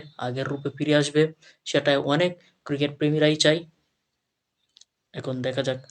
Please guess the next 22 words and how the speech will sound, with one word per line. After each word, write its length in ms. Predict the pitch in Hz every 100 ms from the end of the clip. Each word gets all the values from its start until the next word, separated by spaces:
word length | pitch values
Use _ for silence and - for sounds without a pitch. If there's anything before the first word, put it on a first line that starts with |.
| _ 127
বাংলাদেশেও 500 | 135 185 196 208 196 139 135
কি 120 | - 123
করতে 280 | - - -
পারে 180 | 139 139 135
টি 100 | 143
টোয়েন্টি 280 | 143 127 131
সিরিজে, 420 | - 123 131 123 123 _ _
কারণ 160 | - 120
টি 100 | 123 127
টোয়েন্টি 280 | 131 131 143
সিরিজ 320 | - 185 208 -
আগামী 280 | 151 135 131 123 -
পনেরোই 340 | 170 190 190 151
ডিসেম্বর 300 | 147 135 127
থেকে 160 | 123 131 123
শুরু 200 | - 127
হতে 200 | 120 123
যাচ্ছে। 300 | 123 123 - 135 - _ _ _ _ _ _ - _
অবশ্যই 400 | 139 147 143 147 147 - _ _ _ _ _ _ _ _ _ _ _
বাংলাদেশি 420 | 147 143 143 143 147
সাপোর্টার 400 | 139 139 143 143
হিসাবে 260 | 143 139